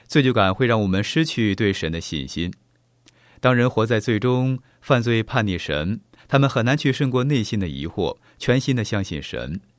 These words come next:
这是因为罪和信心是对立的，罪会叫人失去信心，落在疑惑当中。起先可能只是某一件事，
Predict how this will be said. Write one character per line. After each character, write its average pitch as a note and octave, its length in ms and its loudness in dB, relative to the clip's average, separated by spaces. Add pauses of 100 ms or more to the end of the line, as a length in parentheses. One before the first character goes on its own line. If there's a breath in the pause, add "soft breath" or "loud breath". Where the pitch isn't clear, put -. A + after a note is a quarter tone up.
(140)
这 C3 100 2
是 A#2+ 140 0
因 A#2 120 0
为 G#2+ 280 0
罪 F#3+ 360 4
和 G2 160 -2
信 B2+ 280 0
心 A#2+ 160 -2
是 A2+ 120 -2
对 G2+ 220 -4
立 D2 180 -6
的， - 220 -8 (560 soft breath)
罪 C#3 260 6
会 B2+ 160 4
叫 A#2+ 160 4
人 F#2+ 240 2
失 - 160 -2
去 G#2 160 -2
信 F2 240 -2
心， B2+ 380 0 (160 soft breath)
落 B2 180 4
在 E2+ 440 0
疑 F2 120 -4
惑 E2+ 200 -4
当 D2+ 180 -8
中。 D#2 240 -6 (880 soft breath)
起 - 140 2
先 F#3+ 280 4
可 D3 120 2
能 D3+ 100 4
只 B2+ 140 0
是 C3 100 2
某 F#2 220 0
一 G#2 60 -2
件 B2+ 200 0
事， G2 320 -4